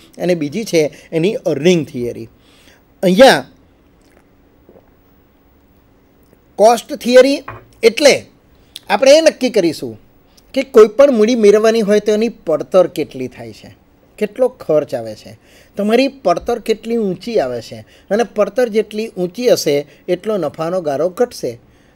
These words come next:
અન્ય ઉદ્યોગની, સમાન ઉદ્યોગની અન્ય કંપનીઓ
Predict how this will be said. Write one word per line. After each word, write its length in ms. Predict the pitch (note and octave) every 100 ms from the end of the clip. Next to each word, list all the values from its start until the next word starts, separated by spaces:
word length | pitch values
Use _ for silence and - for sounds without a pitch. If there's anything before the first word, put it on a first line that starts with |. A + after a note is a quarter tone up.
| _
અન્ય 280 | - A3+ C4+
ઉદ્યોગની, 800 | C#4+ A#3+ D#3 A3 A3+ G#3+ A#3 C4+ - _ _ _ _ -
સમાન 460 | - - E3+ F#3+ C4
ઉદ્યોગની 640 | C4+ E3 F#3+ G#3+ G3 B3 -
અન્ય 280 | G#3+ A3+ D#4+
કંપનીઓ 640 | - G#3+ F#3 E3+ D3+ A#2+